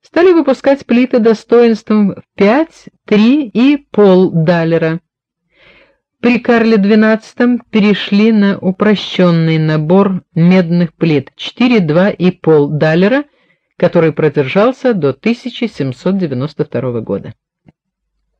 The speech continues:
В России на Сестрорецком монетном дворе чеканились сестрорецкие рубли весом в десятую часть пуда,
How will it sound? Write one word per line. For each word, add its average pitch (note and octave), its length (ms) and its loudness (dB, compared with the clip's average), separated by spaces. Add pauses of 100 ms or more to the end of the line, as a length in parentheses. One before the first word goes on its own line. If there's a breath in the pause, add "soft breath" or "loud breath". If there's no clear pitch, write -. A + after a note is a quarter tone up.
(1900)
В F#3 120 0
России A3 480 0
на D3+ 280 0
Сестрорецком E3+ 920 -2
монетном D#3 640 -2
дворе F3 360 2
чеканились F#3 840 -2
сестрорецкие F3+ 960 -2
рубли F#3 500 0 (640)
весом F#3+ 540 2
в D#3 40 -4
десятую F#3+ 640 0
часть - 600 -4
пуда, C3+ 480 -2